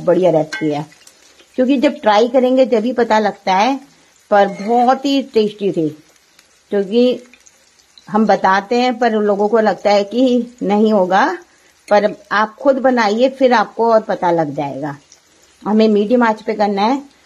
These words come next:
तो यहाँ मैं इसको crispy कर रही हूँ। इसे आप चटनी, sauce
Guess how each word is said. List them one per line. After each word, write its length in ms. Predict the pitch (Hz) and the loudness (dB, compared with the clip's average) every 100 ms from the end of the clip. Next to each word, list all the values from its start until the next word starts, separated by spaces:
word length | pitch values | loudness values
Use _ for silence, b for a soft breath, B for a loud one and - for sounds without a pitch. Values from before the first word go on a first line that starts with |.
| b - | b -8
तो 60 | |
यहाँ 240 | 185 196 196 | -6 -2 0
मैं 120 | 202 | -2
इसको 180 | 196 - | -2 -6
crispy 400 | - 202 - 214 | -4 -6 -6 -2
कर 200 | 220 190 | -2 0
रही 160 | 196 | -2
हूँ। 300 | 208 254 277 - | 0 -2 -2 -6
इसे 200 | 226 220 277 | -6 0 0
आप 200 | 254 - | 0 0
चटनी, 420 | 226 220 220 226 | -4 -2 0 0
sauce 520 | 233 220 202 214 220 | 0 0 2 2 0